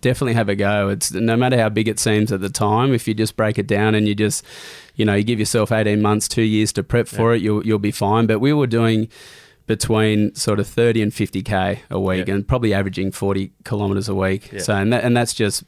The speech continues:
Speaker 1: you know, Monday to Friday, you might have a day off during the week. Um,
Speaker 2: Yeah.
Speaker 1: but every morning you swim or afternoon if you, if that's better for you, and then just one long one on the weekend.
Speaker 2: Yeah.
Speaker 1: So,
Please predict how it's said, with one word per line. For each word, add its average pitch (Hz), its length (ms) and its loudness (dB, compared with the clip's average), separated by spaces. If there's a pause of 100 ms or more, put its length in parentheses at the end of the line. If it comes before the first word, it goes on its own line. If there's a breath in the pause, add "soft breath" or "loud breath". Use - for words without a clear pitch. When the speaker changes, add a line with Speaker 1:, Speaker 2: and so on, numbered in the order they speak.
Speaker 1:
you 113 100 -4
know, 101 120 0
Monday 123 300 2
to 120 80 -4
Friday, 107 420 0
you 110 80 0
might 117 180 0
have 107 140 0
a 101 60 -4
day 104 200 0
off 107 340 -2
during 101 220 0
the 98 80 0
week. 143 320 0 (160)
Um, 104 320 0
Speaker 2:
Yeah. 95 60 -4
Speaker 1:
but 107 180 0 (400 loud breath)
every 123 240 2
morning 120 480 2
you 107 80 -4
swim 120 380 2
or 104 100 0
afternoon 110 560 2
if 107 140 -4
you, 98 240 0
if - 200 -6
that's - 340 -2
better 113 260 0
for 113 240 0
you, 117 120 2
and 107 120 2
then 104 160 2
just 104 200 -4
one 107 200 0
long 101 240 0
one 104 140 0
on 98 100 -2
the 95 80 -4
weekend. 95 480 -4
Speaker 2:
Yeah. - 60 -6
Speaker 1:
So, 98 320 -2